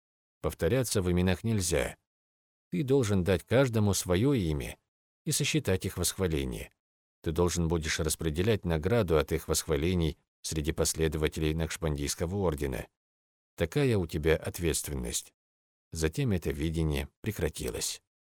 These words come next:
Я так проникся к Саидине Абдулхалику Аль-Гудждувани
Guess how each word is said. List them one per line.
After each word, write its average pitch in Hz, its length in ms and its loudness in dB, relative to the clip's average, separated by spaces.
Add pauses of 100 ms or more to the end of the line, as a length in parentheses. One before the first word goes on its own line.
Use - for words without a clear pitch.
(1040)
Я 98 140 4
так - 260 0
проникся 95 560 2
к - 60 -2
Саидине 78 560 2
Абдулхалику 78 760 2
Аль-Гудждувани 73 920 0